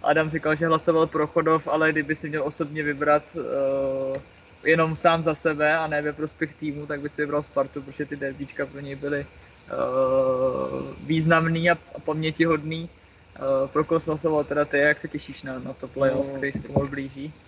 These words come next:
Speaker 2: Těším se velmi, protože jsem ještě playoff vlastně, co se týká například juniorky a mužů, ještě vůbec nehrál v Čechách, tak samozřejmě. A hlasoval jsem teda za Spartu,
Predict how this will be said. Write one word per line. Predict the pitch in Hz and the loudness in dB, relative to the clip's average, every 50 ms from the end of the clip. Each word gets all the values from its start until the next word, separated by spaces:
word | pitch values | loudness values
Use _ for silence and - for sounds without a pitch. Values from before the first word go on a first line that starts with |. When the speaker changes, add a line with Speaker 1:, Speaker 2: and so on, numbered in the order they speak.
| - - - | -20 -20 -16
Speaker 2:
Těším | 131 117 - 131 120 | -14 -10 -8 -8 -6
se | 117 120 | -6 -4
velmi, | 104 101 95 95 95 98 101 - - - - - - - - | -4 -4 -4 -6 -8 -12 -14 -16 -20 -20 -20 -20 -20 -20 -18
protože | - - 98 98 90 82 104 98 95 95 95 95 98 95 95 | -16 -14 -12 -12 -10 -6 -4 -2 0 0 0 0 0 0 -2
jsem | - - 104 101 | -4 -6 -10 -12
ještě | 95 90 - 110 | -10 -10 -10 -10
playoff | - - 101 101 101 98 95 92 - - - | -6 -4 -2 0 0 0 -2 -2 -6 -6 -2
vlastně, | 98 95 92 - - - 101 95 95 92 | -2 -2 -2 -4 -8 -12 -10 -10 -10 -12
co | - 95 | -14 -14
se | - 101 92 | -12 -12 -12
týká | 87 101 92 - - 98 95 92 95 92 - - 95 | -12 -14 -12 -8 -4 -4 -4 -4 -6 -8 -12 -14 -12
například | 95 98 95 - 98 95 | -10 -8 -6 -6 -6 -4
juniorky | 104 101 98 98 98 95 - - - 110 | -4 -6 -4 -4 -6 -6 -6 -6 -4 -4
a | 98 | -4
mužů, | 98 101 98 92 101 98 95 95 - | -4 -6 -6 -4 -4 -2 -2 -4 -4
ještě | - - - - 98 95 | -8 -12 -10 -8 -8 -6
vůbec | 98 98 98 95 92 | -6 -6 -6 -8 -8
nehrál | 95 90 90 95 95 92 - - - - - - - - - | -8 -8 -6 -4 -4 -4 -4 -4 -8 -14 -18 -20 -20 -20 -16
v | - | -12
Čechách, | - 104 - - 101 110 113 - - - | -10 -8 -4 -2 0 0 0 -2 -4 -10
tak | 110 101 - | -12 -12 -10
samozřejmě. | - 95 101 101 101 104 104 104 110 120 - - - - - - - - - - - - - - - - - - | -10 -8 -6 -4 -2 -2 0 -2 -2 -4 -8 -12 -16 -20 -20 -20 -20 -20 -20 -20 -20 -20 -20 -20 -20 -12 -6 -2
A | 104 101 101 98 98 98 98 98 98 98 95 98 98 98 95 95 95 92 92 - - - - - - - - - - - - - - - - - - - - - | 0 2 2 2 2 2 2 2 0 0 0 -2 -2 -2 -2 -2 -2 -4 -6 -8 -12 -16 -20 -20 -20 -20 -20 -20 -20 -20 -20 -20 -20 -20 -20 -20 -20 -20 -8 0
hlasoval | - 107 101 - - 131 123 117 117 | 2 4 4 4 2 2 2 2 2
jsem | - - 110 | 0 -2 -4
teda | - 117 113 107 | 0 2 2 2
za | 104 98 | 2 0
Spartu, | - - - 107 98 - - 120 120 | -2 -4 -6 -6 -6 -4 -4 -6 -6